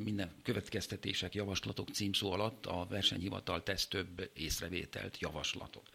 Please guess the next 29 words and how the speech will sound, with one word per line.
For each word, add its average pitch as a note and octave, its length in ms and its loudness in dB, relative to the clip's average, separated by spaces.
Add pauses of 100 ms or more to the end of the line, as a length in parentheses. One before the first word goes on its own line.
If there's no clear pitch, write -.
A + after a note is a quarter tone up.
Ezeket - 600 0 (260)
a F#2+ 180 0
magunk G#2+ 360 4
nevében G2+ 360 6
azt G2+ 140 2
tudom F#2+ 260 2
mondani, G#2 300 2
hogy G#2 140 2
nagyon G#2 360 4
komolyan F#2+ 380 0
számon F#2 400 2
fogjuk F2 340 -4
majd F2 220 -2
kérni F#2+ 280 0
a F2+ 100 0
versenyhivatalon, F#2 1040 0
ugyanis, G2+ 540 2
ö, G#2 100 -2 (420)
hogy G2+ 120 -4
például G#2 380 4
saját G2 340 4
magára F#2+ 380 4
nézve F#2 340 0
tesz - 280 0
olyan G2 380 0
vállalást, E2+ 640 0
idézőjelben F#2 540 -4
mondom F#2 300 -2
vállalást, G#2 500 -2